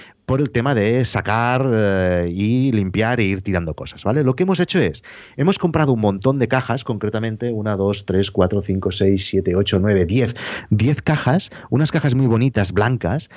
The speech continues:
que, eh, parecen que sea incluso, eh, que formen parte de la propia estantería, y son cajitas, eh, blancas de plástico, pequeñitas del ikea, que también te pasaré el link, ¿vale? Entonces lo que hemos hecho es, eh, cositas que no se pueden tirar, pero que son,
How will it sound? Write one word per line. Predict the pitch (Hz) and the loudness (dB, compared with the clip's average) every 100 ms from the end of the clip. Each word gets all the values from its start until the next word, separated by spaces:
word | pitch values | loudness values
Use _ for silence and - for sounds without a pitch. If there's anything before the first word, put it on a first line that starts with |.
| - - - | -20 -20 -2
que, | 127 110 - | 0 0 0
eh, | 92 85 | -4 -2
parecen | 92 107 120 113 | 0 0 0 -2
que | 104 | -2
sea | 117 104 | 0 0
incluso, | 95 117 113 95 85 110 92 92 | 0 -2 2 0 0 0 2 2
eh, | 90 | 0
que | 98 | -2
formen | 113 113 107 | 0 2 0
parte | 92 123 117 | 0 0 2
de | 85 | 0
la | 80 | 0
propia | 95 101 | 0 0
estantería, | 95 107 113 113 147 - - - | 0 0 2 2 0 -4 -18 -14
y | |
son | - 156 | -2 0
cajitas, | 143 - 147 87 - - | 0 -2 0 0 0 -2
eh, | 95 90 85 | 0 2 2
blancas | 113 127 104 87 | 0 0 0 0
de | 95 | 0
plástico, | 117 117 - - 120 190 - - - | 0 -2 -4 -4 -2 -2 -6 -20 -4
pequeñitas | 110 107 123 156 127 | 0 2 2 2 0
del | 101 | 0
ikea, | 98 90 69 - | 0 -2 -2 -8
que | - | -6
también | 82 92 | -2 0
te | 92 | 0
pasaré | 90 85 87 | 0 2 2
el | 76 | 2
link, | 71 - | -2 0
¿vale? | 101 190 | 0 0
Entonces | 131 160 160 | -2 -2 0
lo | 170 | 2
que | |
hemos | 151 151 | 2 2
hecho | 160 175 | 0 0
es, | 120 92 - - - - _ | 0 -2 -10 -20 -20 -20 _
eh, | 113 98 92 - | 0 2 2 0
cositas | 113 - 156 - 73 - | -2 0 0 0 -2 -2
que | 98 90 90 90 | 0 2 2 2
no | 110 | 0
se | 117 | 0
pueden | 117 104 101 | 0 0 0
tirar, | 104 113 98 80 | 0 0 0 -2
pero | 85 | -6
que | 85 | -4
son, | - 92 87 | 0 0 0